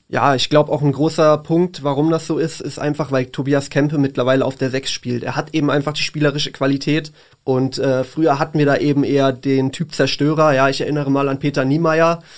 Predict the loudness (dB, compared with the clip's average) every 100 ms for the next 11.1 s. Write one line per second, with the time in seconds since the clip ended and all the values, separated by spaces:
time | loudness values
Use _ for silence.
0 | -20 -20 _ -4 2 0 4 4 4 4
1 | 0 -2 -2 0 0 2 4 4 2 0
2 | 2 2 2 0 2 2 2 0 0 0
3 | -2 -2 -2 0 0 0 0 2 2 0
4 | -2 -2 0 2 2 2 4 4 2 0
5 | 0 0 2 0 0 -8 -2 0 4 4
6 | 2 0 -4 -4 0 -2 -2 -6 -4 -2
7 | -2 -2 -2 -2 -2 -2 -4 0 0 2
8 | -2 -2 -4 -4 -6 -4 -4 -4 -4 -4
9 | 0 -2 -2 -2 -6 -6 -6 -6 -4 -4
10 | -2 -2 -4 -6 -4 -2 0 2 2 0